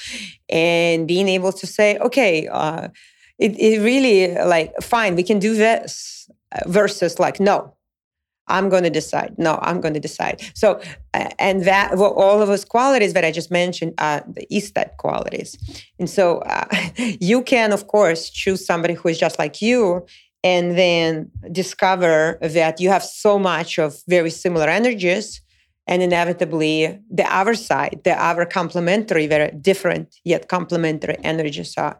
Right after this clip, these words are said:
missing. And it's going to be challenging. You probably can make this work. The question is, what is it going to cost you? And if you want to pay that high of a price, if, uh, and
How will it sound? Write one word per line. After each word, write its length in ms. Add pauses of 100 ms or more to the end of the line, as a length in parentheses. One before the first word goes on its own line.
missing. 580 (800)
And 400
it's 340 (100)
going 280
to 60
be 100
challenging. 720 (320)
You 220
probably 500
can 320
make 320
this 260
work. 500 (120)
The 120
question 460
is, 160
what 180
is 100
it 80
going 180
to 60
cost 460
you? 260 (640)
And 440
if 180
you 120
want 340
to 120
pay 260
that 200
high 240
of 80
a 40
price, 800
if, 400 (140)
uh, 260 (340)
and 260